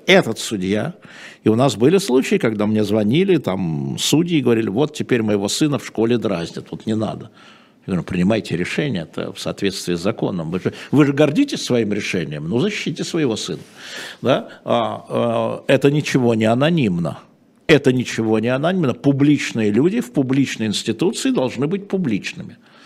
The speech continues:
И это к вопросу о, а, м, письмах в поддержку снятия санкций или введения санкций, неважно.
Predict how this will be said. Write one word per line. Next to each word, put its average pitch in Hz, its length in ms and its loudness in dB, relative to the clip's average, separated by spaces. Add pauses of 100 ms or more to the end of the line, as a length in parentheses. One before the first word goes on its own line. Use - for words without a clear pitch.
(360)
И 117 80 6
это 131 200 2
к - 100 -6
вопросу 196 680 0
о, 113 420 0 (300)
а, 107 520 0
м, 104 360 -4 (240)
письмах 202 640 0
в - 60 -20
поддержку 160 840 0 (220)
снятия 170 540 0
санкций 185 500 -2
или 190 160 2
введения 117 760 0
санкций, - 580 -10
неважно. 98 580 -2